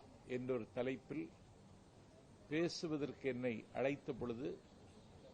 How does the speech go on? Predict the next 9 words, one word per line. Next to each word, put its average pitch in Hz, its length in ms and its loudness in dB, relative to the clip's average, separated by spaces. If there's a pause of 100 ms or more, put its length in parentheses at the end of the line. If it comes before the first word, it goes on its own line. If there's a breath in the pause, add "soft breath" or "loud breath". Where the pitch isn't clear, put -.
(680)
விஜய் 143 440 6
சரியான 170 640 6
திசையில் 147 680 2
பயணிக்கிறார் 143 800 4
என்று 127 220 0
மக்கள் 131 320 2
மன்றத்தில் 127 440 0
நான் 113 220 0
உரையாற்றினேன். 107 760 2